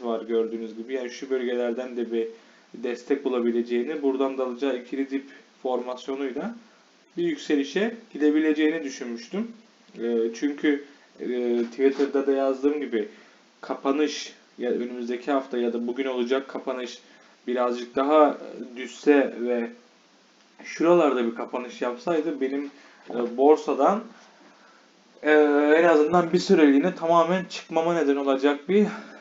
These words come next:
kapanış olurdu. Çünkü yeni bir düşük dip, bakın şurası yeni bir dip oldu. Düşük bir dip oldu. Son dip bunun yükseğindeydi.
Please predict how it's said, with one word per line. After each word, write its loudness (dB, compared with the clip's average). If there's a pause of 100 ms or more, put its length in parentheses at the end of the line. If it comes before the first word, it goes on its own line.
kapanış -6
olurdu. 2
Çünkü -8
yeni -2
bir -6
düşük -2
dip, -10
bakın -6
şurası -4
yeni -6
bir -14
dip -2
oldu. -4 (560)
Düşük -14
bir -16
dip -10
oldu. -4
Son -12
dip -12 (100)
bunun -10
yükseğindeydi. -6